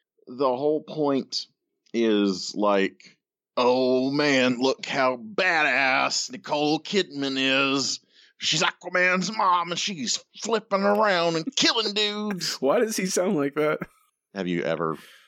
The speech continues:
Speaker 2: I've
Speaker 1: done
Speaker 2: never,
Speaker 1: this? That's
Speaker 2: not,
Speaker 1: the way he talks
Speaker 2: I,
Speaker 1: all the time.
Speaker 2: I've never heard Zack Snyder speak. If I
Speaker 1: That
Speaker 2: have,
Speaker 1: is
Speaker 2: I don't remember.
Speaker 1: Well, in my head canon.
Speaker 2: Oh, okay.
Speaker 1: Anyone that directs
Speaker 2: I, here is what I've heard
Speaker 1: fucking
Speaker 2: about
Speaker 1: action scenes that look like that.
Speaker 2: I've heard, what I've heard about Aquaman, it's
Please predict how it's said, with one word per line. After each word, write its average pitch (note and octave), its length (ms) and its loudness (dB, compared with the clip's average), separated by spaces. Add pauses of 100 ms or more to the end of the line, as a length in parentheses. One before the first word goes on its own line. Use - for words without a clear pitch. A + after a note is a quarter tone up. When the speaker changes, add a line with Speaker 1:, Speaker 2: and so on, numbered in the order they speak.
(140)
Speaker 2:
I've C3+ 140 0
Speaker 1:
done C#3 120 -2
Speaker 2:
never, C3+ 180 2
Speaker 1:
this? - 160 -2
That's C3+ 160 -4
Speaker 2:
not, B2+ 140 0
Speaker 1:
the F#2+ 40 -6
way F2+ 100 0
he F2 100 0
talks E2 360 0
Speaker 2:
I, - 20 4
Speaker 1:
all D#2+ 120 0
the D#2 80 -2
time. D#2 320 -2
Speaker 2:
I've A2+ 200 2
never A2 280 0
heard G2+ 180 -2
Zack G2+ 220 -4
Snyder F#2+ 440 -4
speak. - 380 -6
If G#3 220 -2
I G2+ 80 2
Speaker 1:
That F2+ 140 2
Speaker 2:
have, A#2 160 2
Speaker 1:
is A2 40 -4
Speaker 2:
I G2+ 140 2
don't G#2 160 0
remember. F#2+ 500 -2 (1040)
Speaker 1:
Well, F#2 440 0
in G#2 160 2
my G2+ 180 2
head F2+ 260 0
canon. D#2 340 -2
Speaker 2:
Oh, G#2+ 160 2
okay. G2 360 -2 (460)
Speaker 1:
Anyone C3+ 440 2
that A2+ 180 -4
directs A2+ 800 2
Speaker 2:
I, - 40 -14
here G#3 300 2
is D3+ 200 -4
what E3+ 140 2
I've A3 80 2
heard G#3 80 2 (100)
Speaker 1:
fucking E3+ 80 2
Speaker 2:
about D#3+ 140 6
Speaker 1:
action - 280 -10
scenes F2 380 -8
that E2+ 80 -8
look F#2 160 -6
like E2+ 220 -2
that. D2 380 -2
Speaker 2:
I've F3 200 2
heard, F3+ 100 2
what E3+ 140 4
I've D3 100 2
heard D#3+ 220 4
about A2+ 280 4
Aquaman, A2 280 0
it's A2 180 -2